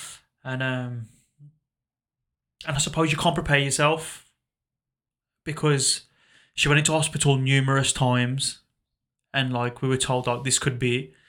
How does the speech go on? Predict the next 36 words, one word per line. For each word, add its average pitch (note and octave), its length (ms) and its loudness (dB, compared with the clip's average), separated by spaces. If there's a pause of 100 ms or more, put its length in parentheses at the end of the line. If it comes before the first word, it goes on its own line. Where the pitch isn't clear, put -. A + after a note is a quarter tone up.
(320)
So D3+ 140 -2
I - 20 2
started D3 400 2
not D3 140 -2
to - 60 0
believe B2+ 340 2
it. D3+ 180 -4 (440)
I C#3+ 40 -8
was C3+ 80 -4
like, B2+ 120 -6
"This C#3 160 -4
is B2 200 -4
never B2 200 -4
gonna A#2 200 -6
happen. A2 420 -6 (960)
It's, C3 240 -12
she's, - 360 -6 (180)
it's - 100 -14
gonna E3+ 140 -10
be E3 80 -6
here D#3 80 -4
forever." D3+ 400 -2
Like, C3+ 460 -6 (600)
and C3+ 100 -6
I - 20 -4
just - 120 -6
kind C#3+ 160 2
of C3 80 -4
brushed, - 280 -2 (380)
brushed D#3+ 220 -2
under C3+ 160 0
the B2 60 0
carpet. B2+ 460 -4 (880)
Um, B2+ 540 0 (2000)
and C#3+ 180 2
then C3 380 2